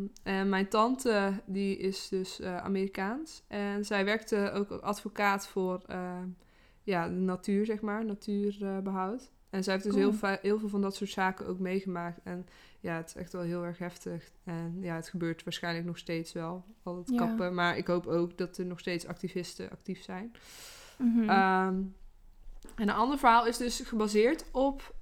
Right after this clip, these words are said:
Speaker 1: ehm, die wetenschapper Suzanne Simard, die ook in die tegenlichtaflevering, eh, te horen is.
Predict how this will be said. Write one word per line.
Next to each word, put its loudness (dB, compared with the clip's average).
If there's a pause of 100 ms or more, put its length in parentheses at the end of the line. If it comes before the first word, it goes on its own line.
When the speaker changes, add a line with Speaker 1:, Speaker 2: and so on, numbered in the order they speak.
Speaker 1:
ehm, 2 (300)
die 2
wetenschapper 4
Suzanne 4
Simard, 2
die 2
ook 6
in 4
die 4
tegenlichtaflevering, 4 (300)
eh, 2
te 0
horen 4
is. 0